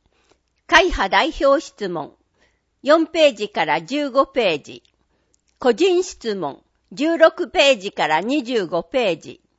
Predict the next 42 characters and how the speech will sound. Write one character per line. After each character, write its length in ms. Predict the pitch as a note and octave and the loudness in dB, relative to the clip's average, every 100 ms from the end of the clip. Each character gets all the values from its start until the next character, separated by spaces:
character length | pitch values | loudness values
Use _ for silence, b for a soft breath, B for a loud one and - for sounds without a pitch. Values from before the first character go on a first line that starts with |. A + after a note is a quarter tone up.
| _ _ _ _ _ _ _ _ _ _ | _ _ _ _ _ _ _ _ _ _
議 80 | G#3+ | -14
決 380 | - E4 - - | 2 2 2 -2
結 220 | D4+ D4+ _ | 0 0 _
果 100 | B3+ | -6
一 320 | F#3 - C4+ | -6 -8 -4
覧 200 | B3+ A#3+ | 0 0
表、 520 | C#4+ - G#3+ F#3 D3 - - | -2 -4 0 0 0 -10 -6
二 180 | D4 C4 | -4 -4
十 220 | F#3+ F3+ | -4 -4
六 260 | E3+ D#3+ - | -4 -6 -8
ペ 260 | - B3+ F3+ | -2 0 0
ー 80 | |
ジ。 240 | C#3+ D3 - _ _ _ _ _ _ _ _ - | -4 -14 -16 _ _ _ _ _ _ _ _ 0
タ 160 | C4 | 0
ブ 100 | A#3+ | 4
レ 180 | E4 E4 | 6 4
ッ 60 | - | 2
ト 100 | D#4+ | -2
端 500 | E4+ E4+ D4 - - | 2 2 2 -2 -6
末 80 | F#3 | -6
の 180 | E3+ - | -6 -6
本 260 | - C#4 D#4+ | -2 -2 0
格 380 | D#4 D4+ C#4+ | -4 -4 -4
運 220 | C#4+ C4+ G3 | -4 -2 -2
用 280 | E3+ D3 | -2 -2
を 100 | D#3 | -6
開 280 | - - C#4 | -4 0 0
始 180 | - B3+ | -2 -10
し 160 | - A3 | -10 -4
ま 160 | F#3+ | -4
し 180 | B3+ - | -4 -10
た。 200 | - - _ _ _ _ - | -12 -12 _ _ _ _ -6
二 180 | C#4 D4+ | -2 0
十 280 | C4+ B3 G3+ | 0 -2 -2
七 300 | F3 A3+ - | -2 -2 -2
ペ 240 | B3+ F#3+ | -2 -2
ー 80 | C#3+ | -4
ジ。 260 | - A#2+ _ _ _ _ _ _ _ - | -10 -20 _ _ _ _ _ _ _ -12
議 140 | G#3 | -10
会 340 | A#3+ D4+ D4 C#4+ | 2 4 4 2
日 220 | C4+ F4 | -2 -4
誌、 420 | - - E3+ - | -8 -10 -10 -10